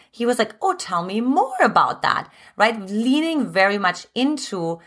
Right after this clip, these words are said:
having this tough conversation, right? And then he could have a tough conversation with me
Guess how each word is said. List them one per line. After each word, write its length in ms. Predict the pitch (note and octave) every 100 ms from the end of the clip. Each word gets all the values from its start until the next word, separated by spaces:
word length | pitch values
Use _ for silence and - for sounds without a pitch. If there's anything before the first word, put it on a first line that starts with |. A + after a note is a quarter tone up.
| _ _
having 460 | G#3+ B3+ G#3+ E3+
this 200 | F3+ F3+
tough 320 | - D#3 D3+ -
conversation, 800 | D#3+ E3+ F3 A4 - G3+ D3+ - - - -
right? 200 | G#3 A3+
And 200 | G#3+ G#3
then 180 | B3 G#3+
he 320 | - C#4+ D#4+
could 200 | - A3
have 200 | G3 F3+
a 60 |
tough 260 | F3+ F3 E3
conversation 420 | E3+ D#3 D#3 F3
with 160 | F3 F3
me 460 | C#4 E4 B3+ A#3